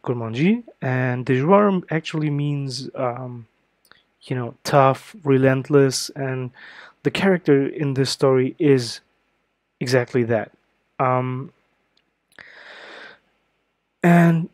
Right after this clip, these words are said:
yeah, I think, I think, you know, I've been harboring this idea for so long in my head that there were so many aspects of this that,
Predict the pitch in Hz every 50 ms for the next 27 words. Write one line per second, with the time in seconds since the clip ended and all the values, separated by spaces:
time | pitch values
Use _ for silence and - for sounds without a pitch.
0 | _ - 185 175 208 180 139 - 143 170 175 - - 240 240 226 - - - -
1 | _ _ _ _ _ _ _ _ _ _ _ _ _ _ _ _ _ _ _ _
2 | _ - - 175 160 - 185 180 165 - - 165 160 151 139 - 151 151 143 143
3 | 160 151 143 156 - - - - 147 147 156 151 143 143 139 135 131 123 143 139
4 | 127 - - - - - - - - - - - 151 139 135 147 143 135 - -
5 | - 139 - - - - 165 156 151 151 151 151 147 143 135 131 135 139 135 139
6 | 127 107 - 139 139 139 139 139 _ _ - _ - - - - _ _ _ -
7 | - - 131 135 135 131 139 143 - _ _ _ _ _ - 160 - 151 151 156
8 | 160 151 - - - - 180 175 175 175 175 170 175 170 165 165 160 160 156 151
9 | 151 - _ _ _ _ _ _ _ - - _ _ _ _ - - _ - -
10 | 165 160 - - - 165 151 143 - - 156 143 127 123 147 143 143 - - -
11 | _ _ - - - - - - - _ _ _ - - 151 147 147 143